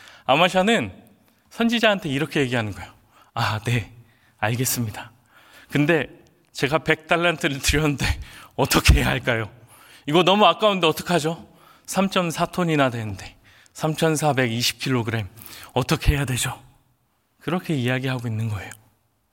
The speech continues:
사실 이 구 절 본문도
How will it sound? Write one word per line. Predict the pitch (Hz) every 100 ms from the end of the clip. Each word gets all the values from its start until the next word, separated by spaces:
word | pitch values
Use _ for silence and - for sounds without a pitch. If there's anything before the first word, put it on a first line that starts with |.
| _ _
사실 | 131 117 123 127 92 - _ _ _ _
이 | 143 160 151 -
구 | - 139
절 | 131 147
본문도 | 135 123 127 135 127 151 104 - _